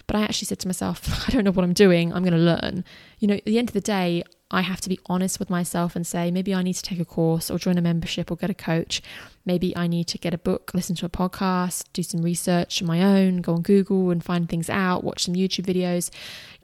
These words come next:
Is there something you can be doing to learn how to do this thing better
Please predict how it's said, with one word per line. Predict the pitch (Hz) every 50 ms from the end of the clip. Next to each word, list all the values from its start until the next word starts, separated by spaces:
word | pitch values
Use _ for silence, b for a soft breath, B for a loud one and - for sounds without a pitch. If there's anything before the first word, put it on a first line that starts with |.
| _ _ _
Is | - 220 -
there | - 247 240
something | - - 233 - 226 202 190 175
you | 180 202 202 190
can | - - 208
be | 180 190 170
doing | - - 180 175 175 180 180 180 180 180 180 - _
to | - - 190
learn | 170 170 165 165 175 175 180 185 185 180
how | 180 - - 180
to | 175 170
do | - - 185 180
this | 180 175 -
thing | - - 175 175 170
better | 170 - 156 156 - - - 175 175 196 214 226